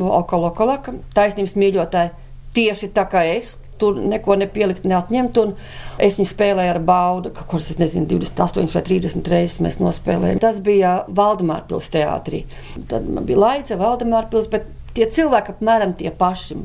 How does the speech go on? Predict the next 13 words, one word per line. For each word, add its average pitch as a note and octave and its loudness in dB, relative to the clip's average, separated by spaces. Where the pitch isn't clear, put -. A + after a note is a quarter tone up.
mēs - -8
esam - -6
palikuši. - -6
Un F3+ 4
tagad A3+ 4
ir G3 0
Pastendes. - -2
Valda G#3 2
Lūriņa G#3 0
rakstīts F#3 2
diploms A#3 2
man B3+ -2
ir B3+ -8